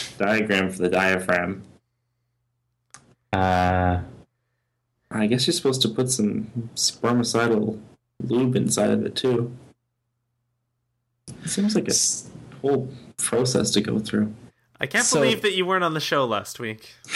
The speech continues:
Speaker 2: So
Speaker 1: <laughs>
Speaker 2: next, we have Elaine and Marla having a talk, m-, more or less about the birds and the bees, but
Speaker 1: <laughs>
Speaker 2: it's the Elaine is extremely jaded version.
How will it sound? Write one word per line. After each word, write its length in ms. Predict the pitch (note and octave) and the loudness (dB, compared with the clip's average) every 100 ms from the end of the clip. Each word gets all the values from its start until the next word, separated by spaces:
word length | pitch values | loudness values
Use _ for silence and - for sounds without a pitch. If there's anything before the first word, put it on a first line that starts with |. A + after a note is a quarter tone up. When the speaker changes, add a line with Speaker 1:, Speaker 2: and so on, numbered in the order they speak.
| - F3+ | 0 2
Speaker 2:
So 460 | - C#3+ D3+ C#3 C3+ - - - - - | 2 4 4 4 2 0 -2 -8 -12 -8
Speaker 1:
<laughs> 1200 | - - B3+ A#3+ - - - - - D3 A2+ - | -2 2 2 2 0 -2 -8 -12 -2 -2 -2 -2
Speaker 2:
next, 640 | - D#3+ F3 - - - - _ _ - - | 2 2 0 -4 -6 -8 -18 _ _ -6 0
we 100 | A#2+ | 0
have 140 | A2+ | 2
Elaine 600 | A#2+ A#2+ C3+ A2+ A2 C3+ C3 - | 2 2 2 2 0 -4 -8 -4
and 180 | A#2 A2+ | -2 2
Marla 460 | A2+ C3 F#2 F2 F#2 | 2 4 4 2 0
having 260 | G2+ F#2+ F#2+ | -2 0 -2
a 40 | |
talk, 500 | - A#2+ F2 - - - _ _ _ _ _ _ | 0 0 0 -2 -12 -20 _ _ _ _ _ _
m-, 340 | - D2 C#2 - - | -2 2 0 -2 -6
more 260 | C3 E3+ F#3 | 0 2 2
or 60 | D#3 | 2
less 280 | B2 B2+ | 2 2
about 280 | G#2+ G#2+ A2 | 0 2 2
the 60 | F#2+ | 0
birds 440 | F2+ G2+ G2+ - | 2 0 2 0
and 120 | A2+ G2+ | 0 2
the 40 | |
bees, 560 | F#2+ G2+ A#2+ B2+ - - - - | 2 2 2 0 -6 -12 -20 -4
but 220 | B2 A2 - | 0 0 0
Speaker 1:
<laughs> 60 | |
Speaker 2:
it's 320 | - A2+ - - | 0 -2 -2 -10
the 420 | - A2+ A2 A2 | -2 2 2 2
Elaine 560 | A2 A2 A#2 A#2+ A#2 A2+ | 2 2 2 2 2 2
is 160 | G2+ | 0
extremely 760 | G#2 G#2 - G#2 G2+ F#2+ F2+ F2+ | -2 -4 -2 0 2 2 2 2
jaded 440 | F2+ E2+ E2 D#2+ | 2 0 0 -2
version. 580 | G#2 G#2 G2 - G#2 | 0 0 2 2 0